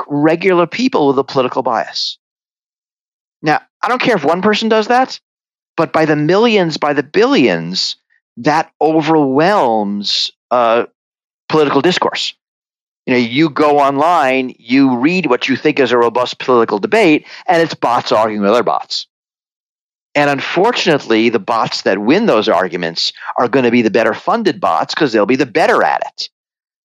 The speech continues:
So, you know, th-, this is tied up a lot with our current inequality. And the fear is that it magnifies that. The other thing that you kind of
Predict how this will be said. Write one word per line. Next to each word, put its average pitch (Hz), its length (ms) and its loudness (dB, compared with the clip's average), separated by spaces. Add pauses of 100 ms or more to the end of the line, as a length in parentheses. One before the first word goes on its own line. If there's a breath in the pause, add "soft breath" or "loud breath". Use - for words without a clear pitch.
(140)
So, 170 560 2 (380)
you 185 100 2
know, 175 260 0
th-, 175 140 0 (240 loud breath)
this 175 300 0
is 233 180 0
tied 247 440 0
up 202 160 -2
a - 20 0
lot 147 640 2
with 123 480 0 (100)
our 104 320 -2
current 135 520 -2
inequality. 95 800 -2 (560)
And 120 480 0 (120)
the 113 100 0
fear 247 480 0
is 87 560 0 (480)
that 127 280 0
it 120 100 -2
magnifies 110 640 -2
that. - 400 -6 (520 loud breath)
The - 140 -6 (100)
other 262 300 2
thing 90 480 -2 (180)
that 104 280 -4
you - 120 -10
kind 233 320 0
of 190 120 -4